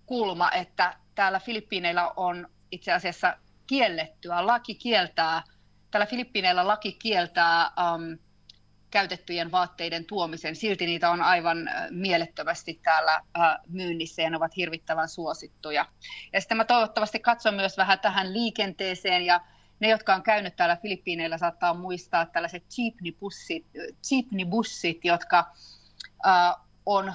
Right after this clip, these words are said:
tuunattu, äh, entisistä amerikkalaisista, ähm, armeijajeepeistä alun perin. Ja sitten niihin on lisätty semmoinen, äh, takaosa, missä ihmiset, äh,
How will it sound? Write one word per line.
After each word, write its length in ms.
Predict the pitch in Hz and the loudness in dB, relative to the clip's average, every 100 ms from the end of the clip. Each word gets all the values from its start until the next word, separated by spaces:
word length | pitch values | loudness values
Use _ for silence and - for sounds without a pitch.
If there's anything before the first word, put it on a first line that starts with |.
| - | -6
tuunattu, 800 | 285 262 214 180 - - 180 - 185 | -4 -2 0 -2 -4 -8 -8 -2 0
äh, 260 | 175 165 - | 2 2 0
entisistä 500 | 220 214 185 180 208 | -4 -4 -10 -4 0
amerikkalaisista, 1080 | 208 214 196 180 - 170 170 170 - 180 170 | 2 2 -2 -2 -2 0 0 -2 -4 2 2
ähm, 600 | - 175 175 165 170 170 - | 2 2 2 2 0 -4 0
armeijajeepeistä 1300 | 202 202 175 165 165 180 190 175 147 139 - - 160 - _ _ - _ _ | 0 0 -4 -2 -2 0 -2 -2 -8 -12 -8 -2 -2 -2 _ _ -20 _ _
alun 280 | 185 180 165 | 0 0 -2
perin. 380 | 160 156 143 151 - - - | -4 -4 -4 -8 -14 -20 -4
Ja 240 | 180 170 165 | 4 4 4
sitten 340 | - 185 185 185 | -2 -6 -4 -2
niihin 280 | 190 185 | -2 0
on 120 | 170 175 | -2 -2
lisätty 360 | 175 175 - | -2 -2 -4
semmoinen, 500 | 165 165 165 170 165 | -4 -2 0 -2 -2
äh, 340 | - 175 165 - | 0 4 4 4
takaosa, 640 | 214 - 190 165 185 190 165 | 0 2 2 2 -2 -2 -2
missä 240 | 165 - | -2 -4
ihmiset, 600 | 160 196 170 160 165 - | -4 -4 -10 -4 -4 -4
äh, 220 | 101 - | -6 -6